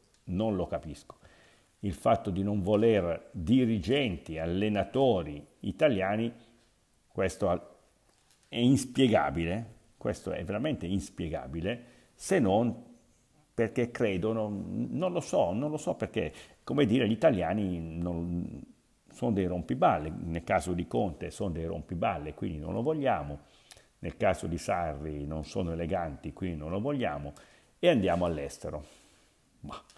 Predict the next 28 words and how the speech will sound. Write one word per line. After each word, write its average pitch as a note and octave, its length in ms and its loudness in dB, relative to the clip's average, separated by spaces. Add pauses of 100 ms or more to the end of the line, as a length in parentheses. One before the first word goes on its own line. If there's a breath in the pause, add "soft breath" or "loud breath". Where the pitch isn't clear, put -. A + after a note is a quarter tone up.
(460 loud breath)
comunque, E2+ 380 -2 (500)
non, E2+ 380 -2
ehm, E2 760 -2 (640)
importante G#2+ 560 4
che F#2+ 60 4
i F2 40 2
giocatori F#2+ 400 4
siano F#2+ 300 4
bravi, F2 360 4
però F3+ 500 4 (480)
ci - 100 -8
stavo A2+ 280 4
pensando G#2 460 -2
proprio F#2+ 500 0 (400 loud breath)
l'altro F#2+ 380 0
giorno, D2 640 -8 (280)
mm, - 340 -10
rischiamo B2 920 -2
di G2 160 -6
andare G#2+ 260 0
in A#2+ 80 -4
campo D3+ 360 -2
l'anno F#2 200 -2
prossimo E2 500 -4
ancora A#2 540 4
senza G2 380 -4
un D#2 120 -4
italiano, D2+ 880 -8